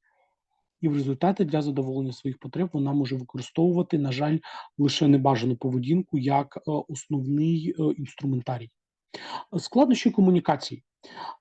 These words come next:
А, ось, ам, м, у великій мірі, якщо, чим менше, е,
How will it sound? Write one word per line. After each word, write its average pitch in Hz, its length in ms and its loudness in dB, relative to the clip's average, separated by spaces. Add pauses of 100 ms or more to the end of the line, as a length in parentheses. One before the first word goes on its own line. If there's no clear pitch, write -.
А, 190 80 -4 (800)
ось, - 460 -6
ам, 160 480 -10 (180)
м, 165 200 -6 (120)
у 202 80 0
великій 202 400 2
мірі, 170 340 4 (500)
якщо, 160 520 -2
чим 190 440 2
менше, 165 600 2
е, 123 140 -2